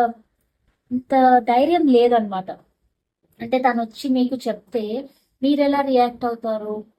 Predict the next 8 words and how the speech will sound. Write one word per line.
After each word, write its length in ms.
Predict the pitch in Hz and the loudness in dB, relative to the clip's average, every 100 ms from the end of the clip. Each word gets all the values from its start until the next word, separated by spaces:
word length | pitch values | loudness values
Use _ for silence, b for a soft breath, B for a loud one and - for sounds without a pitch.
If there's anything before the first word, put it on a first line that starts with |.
| - | -18
ఈ 40 | |
సిచ్యువేషన్ 560 | 233 220 247 240 254 233 | -16 -6 -2 -2 -2 -4
లో 60 | |
ఏమైనా 280 | 233 226 220 | -4 -6 -8
మళ్ళీ, 600 | 214 208 214 226 226 220 214 b b _ - | -8 -8 -8 -8 -8 -10 -12 b b _ -14
ఆ, 40 | 208 208 202 202 190 _ | -10 -8 -8 -10 -14 _
డిస్టర్బెన్సెస్ 540 | 233 - 262 254 247 226 | -16 -6 -2 -2 -4 -6
వస్తాయేమో 600 | 214 - 226 220 208 | -8 -6 -4 -4 -8